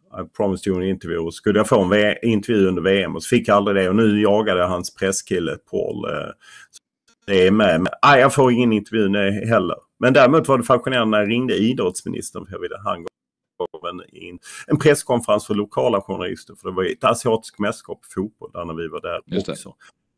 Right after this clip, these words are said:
Speaker 1: Eh, och då frågade de, "Ja, men vad har du för telefonnummer?" Och så gav jag dem min mobilnummer. Och då hade jag presenterat mig som Olof Lund, och då säger hon i, som jag
Speaker 2: Carl.
Speaker 1: ringde till, ja, Carl, exakt. Eh, och att de ändå har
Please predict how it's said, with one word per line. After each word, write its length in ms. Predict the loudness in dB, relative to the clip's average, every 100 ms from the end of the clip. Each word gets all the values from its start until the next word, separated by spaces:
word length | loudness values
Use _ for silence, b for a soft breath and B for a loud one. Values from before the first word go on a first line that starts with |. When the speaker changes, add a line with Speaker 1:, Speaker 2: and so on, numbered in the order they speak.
| -2
Speaker 1:
Eh, 320 | 2 2 0
och 200 | -2 -2
då 200 | 0 0
frågade 420 | 0 0 0 0 0
de, 100 | 0
"Ja, 120 | 0
men 100 | 2
vad 120 | 0
har 100 | 0
du 100 | -2
för 280 | -2 0 0
telefonnummer?" 840 | -2 -4 -2 -4 -4 -6 -8 -10
Och 80 | -12
så 100 | -10
gav 200 | -4 -2
jag 100 | -2
dem 160 | -4 -6
min 140 | -6
mobilnummer. 920 | -6 -6 -6 -4 -4 -4 -8 -10 -12
Och 160 | -14 0
då 60 | 4
hade 140 | 4
jag 140 | 4
presenterat 460 | 2 -2 0 0 0
mig 120 | -6
som 160 | -4 -4
Olof 340 | -4 -6 -8
Lund, 220 | -8 -8
och 60 | -10
då 80 | -10
säger 300 | -4 -2 -2
hon 260 | -6 -8
i, 160 | -10 -14 -18 B B B B
som 320 | -12 -8 -6
jag 200 | -4 -4
Speaker 2:
Carl. 80 | -2
Speaker 1:
ringde 300 | -4 -4 -8
till, 200 | -10 -10 -14 _ _ _ _ -4
ja, 220 | 0 0
Carl, 440 | 0 -4 -4 -6 -8
exakt. 520 | -6 -10 -12 -14 -12
Eh, 360 | -10 -8 -10 -6
och 400 | -6 -6 _ -4
att 180 | -4
de 140 | 0 2
ändå 220 | 4 6
har 320 | 6 6 4